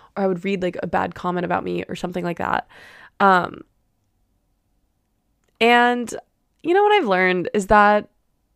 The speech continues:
those people literally hate themselves. Like, <laughs> I'm sorry, it's just so true. I,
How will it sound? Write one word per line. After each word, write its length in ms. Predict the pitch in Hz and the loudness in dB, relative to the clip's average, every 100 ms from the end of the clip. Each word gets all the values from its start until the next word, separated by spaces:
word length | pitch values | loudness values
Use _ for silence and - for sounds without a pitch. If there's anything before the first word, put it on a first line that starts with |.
| _ _ _ _ | _ _ _ _
those 240 | 214 294 285 | 2 2 2
people 420 | 320 359 349 330 | 0 2 0 2
literally 320 | 214 202 190 | 2 4 2
hate 180 | 170 170 | 0 -2
themselves. 520 | 180 175 175 185 - _ - | -2 0 0 -2 -16 _ 4
Like, 220 | - - - - - | 4 4 0 0 -4
<laughs> 260 | - - - | -4 -6 -6
I'm 120 | 403 | -2
sorry, 280 | 320 220 208 | 0 2 2
it's 140 | 277 | -2
just 160 | 415 - | -4 -2
so 120 | 254 | -2
true. 300 | - 185 165 - | 0 -2 -2 0
I, 400 | 214 240 294 | 0 2 -2